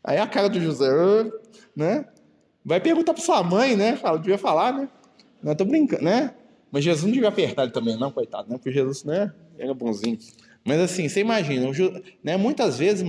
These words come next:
mesmo amando, existe distância evolutiva. Né? Por mais que você ame alguém, nem sempre esse amor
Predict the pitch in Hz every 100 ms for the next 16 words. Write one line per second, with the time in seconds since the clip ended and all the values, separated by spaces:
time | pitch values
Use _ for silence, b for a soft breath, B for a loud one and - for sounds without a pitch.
0 | 160 143 175 240 247 220 131 165 233 151
1 | 98 - _ - 175 127 135 202 - -
2 | 95 - _ _ _ 123 202 208 208 185
3 | - 104 92 - - - _ _ _ b
4 | b b b b b _ _ - 95 131
5 | 135 156 226 233 196 196 170 135 131 110
6 | 113 175 139 90 b b 113 143 233 214
7 | - 165 190 - 104 - - _ _ _
8 | _ _ - 135 151 135 107 135 175 -